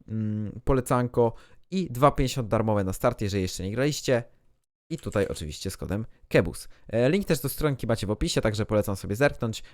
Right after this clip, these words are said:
Event dalej trwa. E, lecimy sobie i tworzymy sobie skrzynki za około dwie dychy. E, no i będziemy sprawdzać, czy z tych dwóch dych da się rzeczywiście zrobić kosy. E, generalnie,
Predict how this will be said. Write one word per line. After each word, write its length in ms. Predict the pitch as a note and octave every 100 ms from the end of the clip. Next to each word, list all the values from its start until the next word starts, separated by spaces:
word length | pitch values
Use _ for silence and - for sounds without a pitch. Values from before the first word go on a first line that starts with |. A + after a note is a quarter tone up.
| -
Event 240 | B2 A#2+ G#2
dalej 260 | G2 F2
trwa. 320 | - - - - - - - - -
E, 320 | - A2+ -
lecimy 380 | B2 C#3+ A3 A3
sobie 480 | - G2+ F#2+ G2+ C#3+ - - - -
i 60 |
tworzymy 360 | - D#3 F#3 A3
sobie 180 | F#3+ D#3
skrzynki 720 | - - F3 F#3 F3 D#3 - B2
za 440 | A2+ D3 F3 F3 - -
około 500 | - - C#3 C#3+ B2 - -
dwie 340 | F#2 A2 C3
dychy. 300 | A2 F2+ - - - - - -
E, 140 | -
no 140 | C#3 G3
i 100 | B3+
będziemy 360 | - F#3 F3
sprawdzać, 380 | D3+ - E3 E3+
czy 120 | -
z 60 | B2+
tych 160 | B2+ G#2
dwóch 340 | G2 C#3+ B2
dych 300 | A#2+ C3 -
da 140 | A2+
się 160 | B2+ A#2+
rzeczywiście 500 | G2+ - F#2 - G2+
zrobić 340 | F2+ F2 F2
kosy. 300 | - - - - _ - - - - - -
E, 200 | A#2 A#2 - -
generalnie, 500 | F#3+ G3+ C3+ G2